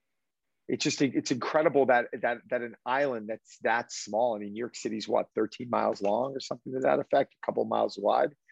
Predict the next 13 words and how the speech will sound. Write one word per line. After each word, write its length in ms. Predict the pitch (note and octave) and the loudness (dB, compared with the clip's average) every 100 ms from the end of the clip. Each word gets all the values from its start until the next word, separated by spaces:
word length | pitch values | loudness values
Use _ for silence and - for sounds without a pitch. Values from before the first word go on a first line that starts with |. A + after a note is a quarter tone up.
| - _ _ _ - | -20 _ _ _ -4
It's 200 | A2+ B2 | 0 4
like, 200 | A#2 B2+ | 4 4
it, 200 | C3 C#3 | 2 2
it 60 | |
was 200 | A#2+ G2+ | 0 0
literally 300 | A#2 D3 C3+ | 2 4 4
like 180 | A2+ G#2 | 4 -2
you 60 | A2 | -6
were 120 | G#2 | -6
in 100 | G2+ | -6
different 280 | G#2+ - G2+ | -8 -10 -6
countries. 580 | G2+ A#2+ - F2 E2+ - - | -2 -2 -2 -6 -8 -8 -2
Um, 400 | G#2+ F#2+ G#2 | 0 0 -4